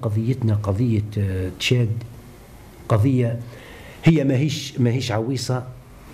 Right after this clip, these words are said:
لكن، لكن في نفس الوقت كانت مركنة على جنب. سواء، راه نقول لك حاجة، سواء، سواء في، في عهد معمر، سواء توا، حتى توا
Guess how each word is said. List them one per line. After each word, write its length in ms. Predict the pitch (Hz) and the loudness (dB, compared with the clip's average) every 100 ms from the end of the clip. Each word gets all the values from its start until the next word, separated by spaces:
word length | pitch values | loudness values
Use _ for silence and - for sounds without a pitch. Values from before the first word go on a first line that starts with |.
| - - | -18 -2
لكن، 480 | 113 127 113 117 110 107 - - - - - - | 4 4 4 2 2 -2 -10 -16 -18 -18 -18 0
لكن 260 | 127 120 117 | 2 4 2
في 140 | 110 | 2
نفس 180 | 131 - | 0 0
الوقت 300 | 113 139 117 - - - - - | 0 0 -2 -8 -18 -20 -20 -2
كانت 280 | 139 117 107 - - | 2 2 0 -4 2
مركنة 560 | 123 117 104 107 101 98 - - - - - - - - - - | 2 4 2 4 2 -2 -12 -12 -8 -8 -8 -12 -16 -18 -18 -4
على 160 | 110 110 | 2 2
جنب. 280 | 107 104 87 - - | 4 2 0 -8 -6
سواء، 360 | - 190 208 | 0 2 4
راه 140 | 196 190 | 2 2
نقول 160 | 175 | 2
لك 100 | 180 | 0
حاجة، 260 | 180 202 156 | 0 0 0
سواء، 440 | 147 165 165 160 | -2 0 2 2
سواء 260 | 160 165 160 | 0 0 0
في، 220 | 165 156 | 0 -4
في 180 | 151 156 | 0 2
عهد 200 | 165 156 | 2 0
معمر، 280 | 151 175 165 | 0 0 0
سواء 260 | 165 151 | 0 0
توا، 400 | 139 143 110 82 | 0 -2 -2 -4
حتى 260 | 82 139 170 | -4 -2 0
توا 360 | 160 127 95 | 0 -2 -4